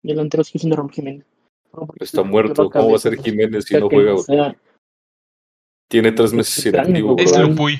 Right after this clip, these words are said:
Speaker 3: Lupuy, Lupuy.
Speaker 1: Antes de eso,
Speaker 2: Luca
Speaker 1: no
Speaker 2: Martínez
Speaker 1: sé, bro.
Speaker 2: Lupuy.
Speaker 3: Sí, sí, sí,
Speaker 1: A
Speaker 3: él,
Speaker 1: mi
Speaker 3: él es.
Speaker 1: opinión, mi opinión es Macías.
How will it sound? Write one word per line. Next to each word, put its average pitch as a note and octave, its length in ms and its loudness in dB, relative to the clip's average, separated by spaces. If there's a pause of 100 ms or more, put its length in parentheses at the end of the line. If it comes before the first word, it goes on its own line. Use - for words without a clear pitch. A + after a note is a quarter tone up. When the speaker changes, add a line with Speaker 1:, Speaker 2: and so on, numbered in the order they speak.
Speaker 3:
Lupuy, C3+ 400 -6 (140)
Lupuy. A#2+ 260 -6
Speaker 1:
Antes D#3+ 240 2
de D#3 80 4
eso, E3+ 420 -4 (920)
Speaker 2:
Luca G2 260 2
Speaker 1:
no G2 80 2
Speaker 2:
Martínez F3 240 2
Speaker 1:
sé, F3 100 6
bro. D#3+ 140 2
Speaker 2:
Lupuy. A3 280 0 (300)
Speaker 3:
Sí, A#2 300 -6
sí, - 20 -6
sí, A2+ 200 -4
Speaker 1:
A D3+ 140 2
Speaker 3:
él, D#3+ 60 4
Speaker 1:
mi E3 100 4
Speaker 3:
él D3+ 60 6
es. B2 100 -2
Speaker 1:
opinión, E3 440 4 (1900)
mi - 60 -16
opinión E3+ 500 0 (180)
es - 140 -12
Macías. C3+ 340 -4